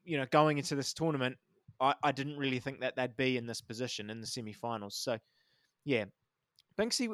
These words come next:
how about you from a, a neutral point of view? I mean, what are you looking at in terms of kind of the deciding things? 'Cause I, I have a couple of things in my mind that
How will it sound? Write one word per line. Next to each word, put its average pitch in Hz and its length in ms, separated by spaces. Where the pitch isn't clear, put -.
how 233 160
about 262 200
you 190 160
from 165 220
a, 156 220
a 147 80
neutral 156 360
point 139 280
of 117 80
view? 131 280
I 165 40
mean, 180 160
what 196 160
are - 20
you 185 200
looking 170 360
at 139 160
in 147 60
terms 143 320
of 135 200
kind 180 160
of 170 60
the 165 80
deciding 147 880
things? 147 260
'Cause 151 140
I, 190 200
I - 40
have 180 100
a 185 40
couple 202 280
of 151 80
things 151 240
in 147 60
my 147 180
mind 143 360
that 135 160